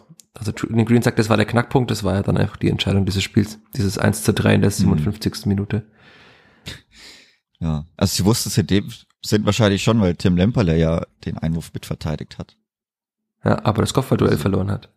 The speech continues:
Speaker 2: Aber das Kopfballduell verloren hat, ja, aber immerhin als Stürmer da am eigenen Sechzehner zumindest versucht hat, mitzuverteidigen und dann, ja, also auch, auch dieses Tor auch von weit weg, das mit anzuschauen, da reicht's dann einem auch irgendwie, weil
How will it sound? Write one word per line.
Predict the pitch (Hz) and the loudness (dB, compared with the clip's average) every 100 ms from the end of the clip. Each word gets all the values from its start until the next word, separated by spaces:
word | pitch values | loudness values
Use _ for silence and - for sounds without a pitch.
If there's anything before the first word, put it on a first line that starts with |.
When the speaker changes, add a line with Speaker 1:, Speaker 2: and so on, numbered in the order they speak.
| _ _ | _ _
Speaker 2:
Aber | 92 | -2
das | 95 | 0
Kopfballduell | - 139 - 143 147 110 | 0 0 2 2 4 4
verloren | - 107 117 117 | 4 2 4 2
hat, | 107 | 2
ja, | 95 101 | 2 2
aber | 87 85 | 0 -4
immerhin | 92 92 90 | -2 0 0
als | 82 - | -2 -6
Stürmer | - 95 95 | -6 -4 -4
da | 92 87 - - - - - | -4 -6 -8 -18 -20 -20 -12
am | 110 | -2
eigenen | 87 85 | 2 4
Sechzehner | 92 92 101 90 85 _ _ - - | 4 2 2 2 2 _ _ -20 -4
zumindest | 95 82 | -2 2
versucht | 92 82 117 110 | 2 2 0 0
hat, | - - - | -2 -4 -6
mitzuverteidigen | 92 85 87 98 85 92 98 87 | -6 -2 -2 2 2 2 0 0
und | 78 - | -4 -4
dann, | 67 78 95 107 156 - | -6 -6 -8 -12 -20 -12
ja, | 82 76 80 - | -4 0 0 2
also | 87 90 | 2 4
auch, | - - - _ - - - | 2 0 -8 _ -20 -20 0
auch | 101 | 0
dieses | - 98 104 - | 4 2 2 2
Tor | 104 92 | 2 4
auch | 82 87 | 4 2
von | - - 92 87 76 | -4 0 4 4 0
weit | - 85 - | 0 0 2
weg, | 87 - | 0 0
das | 87 - | -2 -2
mit | 92 | 0
anzuschauen, | 90 - - 85 85 85 - | 0 0 0 2 2 2 -2
da | - - _ _ - | -10 -18 _ _ -10
reicht's | - 95 - | -8 -6 -2
dann | 95 | 0
einem | 78 85 82 | 2 2 0
auch | - | -2
irgendwie, | 85 90 82 82 80 | -2 0 2 4 2
weil | - | -2